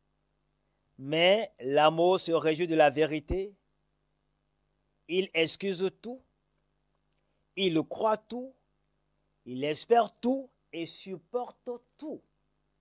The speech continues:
Maintenant,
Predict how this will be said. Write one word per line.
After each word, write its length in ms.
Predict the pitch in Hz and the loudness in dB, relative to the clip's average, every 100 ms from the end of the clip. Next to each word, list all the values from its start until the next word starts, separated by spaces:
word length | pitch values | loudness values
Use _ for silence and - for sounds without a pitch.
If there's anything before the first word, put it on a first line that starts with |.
| _ _ _ _ _ _ _ _ _ _ _ _ _ _ _ _ _ _ _ | _ _ _ _ _ _ _ _ _ _ _ _ _ _ _ _ _ _ _
Maintenant, 500 | 120 143 - 170 196 | -16 -16 -10 -10 -12